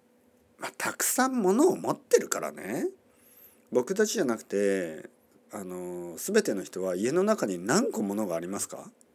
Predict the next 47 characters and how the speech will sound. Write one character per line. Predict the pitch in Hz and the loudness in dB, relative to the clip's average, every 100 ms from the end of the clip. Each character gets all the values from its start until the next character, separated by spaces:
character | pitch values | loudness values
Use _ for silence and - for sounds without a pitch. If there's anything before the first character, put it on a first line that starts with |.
| _ | _
あ、 | - 170 - - - | 4 6 6 2 -4
最 | - 165 | 2 4
近 | 175 | 4
ね、 | 180 214 - _ _ _ | 2 0 -4 _ _ _
あ | 131 135 | 0 0
の、 | 127 123 120 120 - _ _ | 0 0 -2 -4 -6 _ _
パ | - | -2
ン | 453 | 0
ツ、 | - 90 69 - | 0 -4 -6 -6
パ | 494 | -2
ン | 466 | -2
ツ | - | -2
も | 90 | -2
破 | 92 98 | -2 -2
れ | 85 | -4
た。 | - _ _ _ | -8 _ _ _
<laughs> | - - 160 | -4 2 2
破 | 151 | 6
れ | 233 | 8
た | - | 8
っ | 107 | 4
て | 104 | 2
い | |
う | |
か | - - | -2 0
穴 | 139 165 | 4 6
が | 104 | 6
開 | 98 | 2
い | |
た | 92 | -2
ん | 80 | -8
で、 | 76 - - - - - - - | -12 -16 -18 -14 -14 -16 -4 2
パ | 147 | 2
ン | |
ツ | - | 2
も | 73 | -8
捨 | - | -6
て | 92 | -6
ま | 87 | -8
し | - | -12
た。 | - _ _ _ _ _ _ | -14 _ _ _ _ _ _
一 | - - | -8 -6
枚 | 101 | -4
の | 80 | -8
パ | - | -10
ン | 85 | -10
ツ。 | - | -10